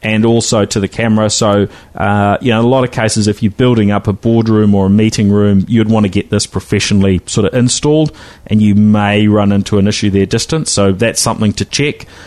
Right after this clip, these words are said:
Uh, Logitech apparently are investigating making longer cables available, but nothing's hit the market. I've seen some things online to say that you can get away, uh, potentially with a third-party cable between the base unit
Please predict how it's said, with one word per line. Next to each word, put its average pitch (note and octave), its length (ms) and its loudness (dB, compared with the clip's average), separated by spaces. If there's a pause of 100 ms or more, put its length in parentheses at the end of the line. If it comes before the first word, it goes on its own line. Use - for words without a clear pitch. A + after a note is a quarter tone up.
(140)
Uh, G#2+ 340 0
Logitech A#2+ 580 0
apparently G2+ 500 -2
are G2+ 180 0
investigating G2 640 -2
making F#2+ 300 -2
longer G2 300 0
cables G2 460 -4
available, F#2+ 420 0
but G2 260 -2
nothing's G#2 380 -2
hit - 160 -6
the G#2+ 80 -2
market. G#2+ 480 0 (260)
I've A#2 180 -2
seen G3+ 460 0
some E3 220 -4
things D#3 280 -2
online C3 500 0
to - 100 -6
say A#2 240 -2
that A#2 80 -2
you A#2 180 -4
can B2+ 360 -2
get A#2 120 0
away, A2 580 2 (360)
uh, G2+ 160 -2
potentially C3+ 1400 -2
with A2+ 160 0
a A2 80 0
third-party A#2 680 -2
cable A2+ 420 -2
between G#2+ 400 0
the G2+ 80 2
base G#2+ 480 -4
unit G#2 380 0